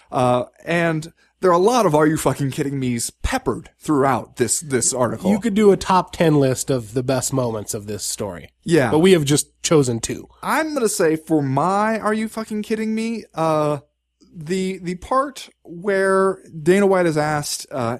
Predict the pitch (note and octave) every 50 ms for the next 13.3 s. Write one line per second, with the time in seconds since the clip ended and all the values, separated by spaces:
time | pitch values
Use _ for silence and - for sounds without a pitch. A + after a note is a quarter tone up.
0 | - - - E3+ D#3+ D#3 - - - _ _ _ _ _ _ _ _ _ _ _
1 | _ _ _ _ _ _ _ _ _ _ - E3 D#3+ F3+ F3 E3 D#3+ - D#3 C#3+
2 | - E3+ E3 D3+ D3 C#3+ D3+ D3 C#3 C#3+ C#3+ C3 A#2+ B2 B2 C3 C3+ C3+ B2+ B2+
3 | A#2+ B2 A#2 A#2 A#2+ A#2 A2+ A2+ A2 A2 G#2 - - - - C3 A2 G#2 G#2 G2+
4 | G2 - _ _ _ _ _ _ _ _ - B2+ A#2+ A2+ A2 A2 - - _ _
5 | _ _ _ _ _ E3+ F#3 F3+ F3+ E3+ F3+ F3 - - F3+ F3+ F3 F3 - -
6 | D3+ D#3 F#3+ A3 A3 D#3 B2+ A#2+ G#2 B2 - _ _ - C3 B2+ C3 C3 B2+ B2+
7 | C3 C3 D#3 D3+ D3+ F#3 G#3 G3+ G3+ G3+ G3 F#3+ F#3 F#3+ - _ _ _ E3 E3
8 | E3 D#3 D#3+ G3+ F#3 F#3+ - - F3+ E3 D#3 F3 E3+ E3+ D#3+ - E3+ D#3 D3 D3
9 | C#3+ C#3 B2+ C3 E3 G3+ G3 - - E3+ D3+ D3 C#3 C#3 C3+ B2+ C3 B2+ B2 B2
10 | B2+ _ _ _ _ _ _ - B2+ A#2 A2+ A#2 - - _ A2+ C#3 C3+ C3 C3
11 | B2+ B2+ B2 C3+ C3 B2+ - - - A3 A3+ - - F3 D#3+ D#3 D#3 - D3 D3+
12 | - - - C#3 C3+ C3+ B2+ - - C3+ B2+ B2 B2+ - - C3+ C3+ C3 - -
13 | C3 C3 B2 B2 B2 -